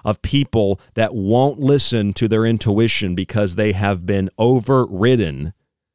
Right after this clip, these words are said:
by a program that's a spiritual program that communicates directly to the subconscious to control the conscious mind.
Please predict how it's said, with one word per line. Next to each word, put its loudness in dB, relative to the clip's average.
by 0
a 2
program -2
that's 0
a 2
spiritual 0
program -2
that -2
communicates 2
directly 2
to -2
the 2
subconscious 0
to -4
control 0
the -4
conscious -2
mind. -2